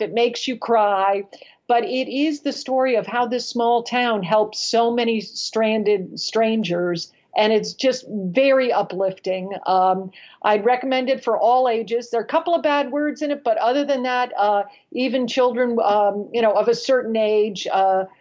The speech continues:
uh, you know, I think would be able to enjoy it. And it just, you, you walk out of there and you just say, "Hail Canada." I mean, it, what, how great were they to, to help us out that day? It's very uplifting. And,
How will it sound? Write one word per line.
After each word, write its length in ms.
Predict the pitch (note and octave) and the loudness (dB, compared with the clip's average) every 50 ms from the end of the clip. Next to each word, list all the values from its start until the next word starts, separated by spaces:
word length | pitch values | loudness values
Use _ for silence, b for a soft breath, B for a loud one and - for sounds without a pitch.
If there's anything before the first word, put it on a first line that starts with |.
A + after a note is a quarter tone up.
| b b b b - | b b b b -2
uh, 240 | G3+ G3+ G3 G3+ G3+ G3+ | 2 2 4 2 2 0
you 100 | G#3+ A3+ | -2 -2
know, 180 | G#3 G3+ G3 G3+ | 2 2 2 2
I 120 | - G#3 G3+ | 4 2 2
think 260 | F#3+ - A#3 A3 A3 | 2 0 -2 0 0
would 100 | A#3 G#3+ | 0 0
be 140 | F#3 G#3+ G#3 | 2 0 2
able 260 | G#3 G3+ F#3+ G3+ F#3+ | 2 2 2 0 -2
to 160 | F#3+ - G#3+ G3+ | -2 -4 -6 -6
enjoy 380 | G3 G3 F3 G3+ F#3+ F#3+ F#3+ | -6 -4 -2 0 2 2 4
it. 260 | F#3+ F#3+ F#3+ F#3+ F#3+ - | 4 4 2 2 0 0
And 160 | - G#3+ A3 | 0 0 0
it 80 | G#3+ F#3 | 0 0
just, 380 | - B3 B3 A#3+ - - - | 2 0 0 0 -2 -8 -4
you, 200 | A3 A3+ G3+ - - D3+ F3 | -2 -2 -2 -4 -8 -10 -6
you 140 | G#3+ A3 G3+ | -4 -4 -2
walk 320 | G3 G#3 A#3 B3 C4 B3+ C4 | 0 2 2 2 2 2 2
out 160 | B3 A#3+ B3 | 0 2 0
of 80 | A#3 | 0
there 320 | G#3+ A#3 A#3 A3+ A3+ A3+ A3+ | 0 0 0 2 2 0 0
and 140 | G#3+ G3+ G3+ | -2 -2 -4
you 80 | G3+ | -6
just 260 | F#3 F3 G#3+ G3+ G#3 - | -4 -2 -4 -4 -2 -2
say, 180 | A3 G#3 G3 | -2 -2 -2
"Hail 420 | F3+ E3 F#3 G#3+ G#3+ G#3+ G#3+ G#3+ G#3 G#3+ - | -2 0 0 2 4 4 4 2 2 -2 -4
Canada." 520 | - G3 F#3+ F3+ F#3 F3 F3 - - - - | -6 -4 -4 -4 -4 -4 -4 -6 -6 -4 -2
I 100 | - F#3+ | -2 0
mean, 220 | G#3 G#3+ G3+ G3+ | 0 0 0 0
it, 140 | G3+ F#3+ G3 | 0 0 2
what, 260 | G3 A3 A3 - - B B B B | 4 4 4 2 0 B B B B
how 200 | B B3 B3 B3 | B 0 2 2
great 300 | A3+ A#3 A3+ A3 G#3 - | 2 2 0 0 0 -2
were 140 | F#3+ G3+ G3 | -2 -4 -2
they 180 | F#3+ G3 F#3+ F#3+ | -2 -2 -2 -2
to, 400 | F#3 - - F#3+ F#3+ F#3 F3+ F3+ b b b b - | -4 -4 -4 -2 -2 -2 -4 -6 b b b b -2
to 120 | G#3+ G#3 | -2 0
help 220 | F3+ G#3 G#3 - | 2 0 0 0
us 180 | G#3 G3 F#3+ - | 0 -2 0 0
out 260 | F#3+ F#3+ F#3 F#3 - | 0 0 0 -2 0
that 200 | F#3+ F#3 F3+ F3+ | -2 -2 -2 -2
day? 440 | - F#3+ F3+ F3+ F3+ F3+ F3 F3 - | -2 0 0 0 0 0 -2 -2 -2
It's 200 | - G3+ F#3 - | -2 -2 -2 -2
very 380 | - G3 A#3+ B3 B3 A#3+ A#3+ A#3 | 0 2 4 4 6 6 6 4
uplifting. 800 | G3+ F#3 - F#3 F#3+ G3 F#3+ F#3+ - - G3 F#3+ F#3+ G3 G3 - - | 4 2 0 -2 -2 -2 -2 -4 -6 -4 -4 -4 -6 -8 -10 -8 -4
And, 440 | F3+ F#3+ F#3+ F#3+ F#3+ F#3 F3+ D#3+ | -2 0 2 2 0 0 -2 -4